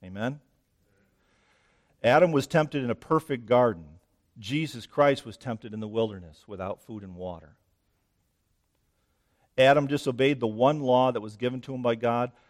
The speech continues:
Christ not only obeyed the laws, but fulfilled them on behalf of his Father. Through Adam, sin came into the world. Through Christ, sin was overcome. Through Adam, death came into the world. Through Christ, death was overcome.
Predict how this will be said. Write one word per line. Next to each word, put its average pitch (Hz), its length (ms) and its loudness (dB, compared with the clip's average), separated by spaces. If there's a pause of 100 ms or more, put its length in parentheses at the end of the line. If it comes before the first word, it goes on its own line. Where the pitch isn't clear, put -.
(140)
Christ 147 340 4
not 156 140 2
only 139 180 0
obeyed 123 320 0
the 135 80 -2
laws, 127 300 2
but 110 180 -10
fulfilled 135 500 -4
them 90 360 -10
on 101 100 -14
behalf 101 320 -6
of 98 120 -20
his 92 140 -20
Father. 85 420 -14 (1900)
Through 135 220 2
Adam, 135 220 8
sin 143 300 -2
came 135 240 -2
into 147 180 -2
the 131 120 -4
world. 131 260 4
Through 127 160 -12
Christ, 135 460 0
sin 135 220 -2
was 120 140 -4
overcome. 110 760 -8 (760)
Through 131 160 0
Adam, 127 280 4
death 143 300 6
came 131 240 -4
into 127 180 -2
the 120 100 -8
world. 123 260 0
Through 117 140 -14
Christ, 120 360 -2
death 120 300 0
was 104 160 -18
overcome. 90 560 -16